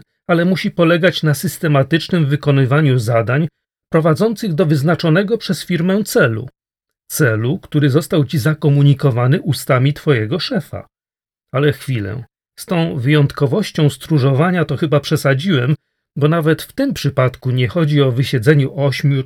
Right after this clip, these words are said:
czy dwunastu godzin w kanciapie, ale o to, żeby na parkingu panował porządek i było bezpiecznie.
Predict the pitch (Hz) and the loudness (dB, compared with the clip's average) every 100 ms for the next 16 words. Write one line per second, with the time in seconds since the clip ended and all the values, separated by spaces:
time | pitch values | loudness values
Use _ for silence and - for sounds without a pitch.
0 | - 131 127 117 110 98 127 143 - 120 | -6 -2 -2 -2 -4 -2 0 0 0 -6
1 | 107 117 117 131 - 156 170 220 190 123 | -2 -2 0 -2 0 2 4 4 2 2
2 | 156 _ _ _ _ - 135 131 170 214 | -2 _ _ _ _ -2 0 0 -2 -2
3 | 117 156 - _ 123 135 139 139 139 135 | -4 -6 -6 _ -2 0 2 0 -2 -4
4 | - 220 170 123 135 127 113 120 - 139 | -4 -2 -2 -2 -2 -2 -2 -4 -2 0
5 | 127 123 123 160 - 156 185 196 220 - | 0 0 0 -4 -4 -4 2 2 2 -2
6 | 254 165 - 110 101 | -4 -4 -6 -10 -12